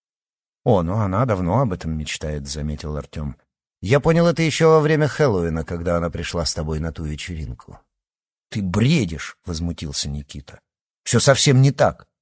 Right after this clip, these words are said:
«Именно так. А если ты до сих пор ничего не понял, то у тебя просто не все дома». У Никиты вытянулось лицо. «Не может быть», —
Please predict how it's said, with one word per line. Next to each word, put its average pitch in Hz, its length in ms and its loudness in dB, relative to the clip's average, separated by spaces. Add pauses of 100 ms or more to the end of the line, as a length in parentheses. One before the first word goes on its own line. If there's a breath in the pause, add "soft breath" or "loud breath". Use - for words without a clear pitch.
(160)
«Именно 95 500 -4
так. - 340 -16 (420)
А 95 100 -2
если 110 260 -2
ты 113 140 -2
до 113 100 0
сих - 180 -4
пор 113 160 -2
ничего 131 320 0
не 151 120 0
понял, 165 320 2
то - 100 -10
у 143 60 -4
тебя 151 240 -2
просто 120 340 -4
не 143 100 2
все 107 240 -2
дома». 65 460 -4 (1300)
У 110 100 2
Никиты 160 800 -2 (160)
вытянулось 113 800 2
лицо. - 560 -6 (1080)
«Не 90 260 -10
может 98 380 -8
быть», — 101 400 -8